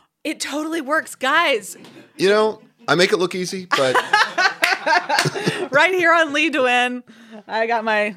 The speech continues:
Speaker 1: my life solved. Okay, so you can, in fact, fit the fifteen inch MacBook Pro in the
Speaker 2: Thirteen
Speaker 1: front.
Speaker 2: inch.
Speaker 1: Thirteen inch, sorry.
Speaker 2: Yep.
Speaker 1: Gosh, get it right, Megan.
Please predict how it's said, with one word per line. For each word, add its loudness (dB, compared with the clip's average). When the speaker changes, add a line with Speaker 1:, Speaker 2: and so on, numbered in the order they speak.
Speaker 1:
my -4
life -2
solved. -10
Okay, -4
so 0
you -2
can, 0
in 0
fact, -2
fit -4
the -8
fifteen -6
inch -8
MacBook -4
Pro 0
in -
the -6
Speaker 2:
Thirteen 4
Speaker 1:
front. 2
Speaker 2:
inch. -8
Speaker 1:
Thirteen 0
inch, -10
sorry. -2
Speaker 2:
Yep. -2
Speaker 1:
Gosh, -2
get -2
it -4
right, 0
Megan. -8